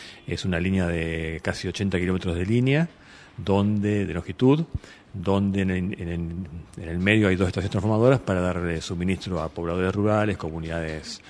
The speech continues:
originarias, y llega hasta Las Coloradas, donde es muy importante, digamos, la mejora o el granito que se hace en la con-, mejora al medio ambiente para, digamos, dejar de generar ruido en,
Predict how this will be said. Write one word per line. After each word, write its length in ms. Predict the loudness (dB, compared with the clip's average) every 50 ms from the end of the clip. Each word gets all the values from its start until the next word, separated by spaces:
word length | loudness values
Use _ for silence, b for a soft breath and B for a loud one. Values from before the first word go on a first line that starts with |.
| B B B
originarias, 800 | -6 -4 -4 -4 -4 -4 -2 -2 -2 -2 -2 -2 -2 -4 -6 -12 B B B B B B
y 300 | 4 6 6 6 6 4
llega 320 | 0 -2 0 0 2 2
hasta 160 | 0 2 2 2
Las 80 | 2
Coloradas, 720 | 4 4 4 4 6 6 4 4 4 2 0 -2 -8 -12 -12 -8
donde 400 | -4 -2 -2 0 0 2 2 0
es 100 | 0 -2
muy 200 | -2 -2 -2 -2
importante, 560 | -2 -2 -4 -4 0 0 0 2 2 0 0
digamos, 360 | 0 0 0 -2 -2 -2 -4 -4
la 120 | -6 -6
mejora 460 | -8 -8 -8 -4 0 0 2 2 2
o 120 | 2 2 0
el 80 | -2
granito 340 | -2 -2 0 0 0 0 -2
que 80 | -4 -4
se 120 | -2 -2
hace 140 | -2 -2 -2
en 80 | -4
la 80 | -4 -4 -6 -6 -8 -10
con-, 200 | -8 -10 -10 -10 -10 -14 -20 -20 -14 -12
mejora 280 | -6 -2 0 0 0
al 40 | 2
medio 200 | 2 2 2 2
ambiente 480 | 2 2 4 4 2 2 2 2 0 0 B B B B B B B B B -20 -8 -2
para, 540 | 0 2 4 4 4 6 6 4 2 0
digamos, 400 | -2 -6 -6 -6 -4 -4 -4 -4
dejar 320 | -6 -6 -4 -2 0 0 0
de 80 | 0
generar 360 | -2 -2 -4 -4 -2 -2 -2 0
ruido 480 | 2 2 4 6 6 6 4 4 2 -2 -8 B B B B B B B B B B B
en, 220 | -12 -12 -10 -10